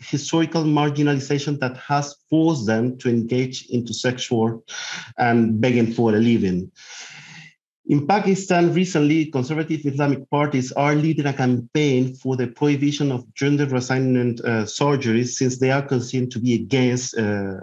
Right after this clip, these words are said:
Islamic teachings. And, uh, a step towards, and I'm quoting them, uh, the legalization of homosexual marriages. Also, although the, the, the majority of the parliament still supports it.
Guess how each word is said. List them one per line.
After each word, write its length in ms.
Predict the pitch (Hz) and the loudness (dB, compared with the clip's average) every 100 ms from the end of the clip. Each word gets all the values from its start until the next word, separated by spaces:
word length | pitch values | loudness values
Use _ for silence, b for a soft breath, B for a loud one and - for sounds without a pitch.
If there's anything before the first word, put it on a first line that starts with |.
| - | -12
Islamic 400 | 101 - 120 113 - | -10 -2 0 0 -2
teachings. 640 | 135 127 - 107 113 - - B 170 175 180 165 - | -6 -4 -4 -4 -4 -8 -12 B -14 -10 -8 -10 -2
And, 200 | 123 123 | 2 4
uh, 320 | 123 117 113 - | 4 2 0 -2
a 60 | |
step 360 | 117 - 147 147 | -6 -2 -2 0
towards, 580 | 156 143 123 123 - - | 2 2 2 0 -4 -4
and 260 | 110 110 | -2 -2
I'm 260 | 113 120 117 | 0 0 0
quoting 420 | 131 147 123 113 | 0 2 2 2
them, 360 | 120 117 123 - | 2 2 0 -4
uh, 280 | 107 107 104 | -6 -4 -4
the 160 | 104 | -2
legalization 640 | 113 113 113 113 123 127 127 | 0 0 0 0 -2 0 0
of 180 | 113 110 _ | -2 -6 _
homosexual 580 | - 113 117 113 - 110 | -6 -4 -4 -6 -2 0
marriages. 600 | 117 110 87 92 87 - B B B B | 2 2 -2 -6 -8 -14 B B B B
Also, 600 | 165 170 175 175 156 - - - | 0 2 2 0 -2 -4 -12 -2
although 380 | 147 147 143 | 2 4 2
the, 220 | 147 131 120 | 2 2 2
the, 200 | 127 113 | 0 0
the 120 | 123 | -2
majority 460 | 117 120 147 143 139 | 0 0 -2 0 -2
of 160 | 113 | 0
the 100 | 113 | -2
parliament 440 | 113 135 131 131 123 | 0 0 2 0 -4
still 460 | - - 160 156 | -6 2 2 2
supports 640 | 131 120 - 117 110 - | 0 -4 -2 0 0 -4
it. 260 | 98 87 - | -8 -8 -12